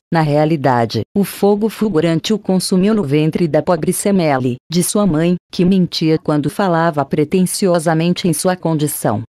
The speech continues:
de esposa de Zeus poderoso. Quanta audácia! Não merece ser enforcado ignobilmente, para expiar como convém a sua audácia esse impostor que nos afronta e desafia?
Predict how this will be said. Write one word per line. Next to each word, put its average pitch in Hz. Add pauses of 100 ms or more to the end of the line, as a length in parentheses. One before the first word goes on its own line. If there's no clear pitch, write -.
(140)
de 208
esposa 160
de 160
Zeus 156
poderoso. 123 (540)
Quanta 196
audácia! 131 (760)
Não 208
merece 170
ser 165
enforcado 170
ignobilmente, 165 (280)
para 294
expiar 147
como 165
convém 190
a 170
sua -
audácia 165
esse 139
impostor 190
que -
nos 175
afronta 175
e 170
desafia? 180